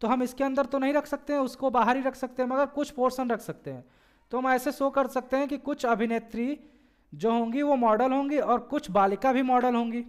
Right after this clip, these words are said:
ये वाला पोर्शन कुछ बालिका मॉडल, कुछ अभिनेत्री मॉडल, और ये जो पोर्शन बचा है, ये कुछ पुरुष मॉडल होंगे। तो ऐसा डायग्राम आपको दिख रहा है, नहीं दिख रहा है, तो ऑप्शन डी होगा इसका सही आंसर।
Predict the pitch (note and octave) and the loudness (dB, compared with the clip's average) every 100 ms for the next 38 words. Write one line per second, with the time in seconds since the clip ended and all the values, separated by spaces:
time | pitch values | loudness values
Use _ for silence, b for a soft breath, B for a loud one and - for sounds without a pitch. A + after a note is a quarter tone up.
0 | - _ _ D3+ A3 A#3 A#3 A#3 A3+ A#3 | -14 _ _ -2 2 2 2 0 -2 -6
1 | A#3 F#3+ A3+ A3+ A#3 A#3+ A#3+ C4 B3+ A#3 | -6 -2 0 0 0 0 0 -2 -4 -6
2 | G#3+ G#3 G#3 G#3 G3+ D3+ C3 B2+ b b | -4 -4 -6 -4 -4 -4 -6 -12 b b
3 | b b D#3+ E3+ C4 D4+ D4+ D4 B3+ C4 | b b -2 0 0 2 0 2 0 2
4 | B3+ A#3+ C4+ C#4+ C#4 C4+ - A#3 C4 A#3 | 0 2 2 0 -2 -6 -4 -4 -2 0
5 | A3+ A#3 A#3 B3+ D4 C4 F3+ G#3+ C4 B3+ | 2 0 0 -2 -2 -2 -2 -2 0 2
6 | A#3+ B3 B3+ B3 B3 A3+ G#3 A3 C4+ D4 | 2 0 0 -2 -4 -4 -2 0 0 -2
7 | b b b b D#3+ G#3 C4+ C4+ C4 C4+ | b b b b -4 -2 0 0 2 4
8 | C4+ A#3+ A#3 C4 A#3 B3+ C4 B3 B3+ B3 | 4 2 2 -2 -2 0 2 4 4 2
9 | B3 A3+ A3 G#3 E3+ C#3+ C3+ | -2 0 0 2 0 -2 -10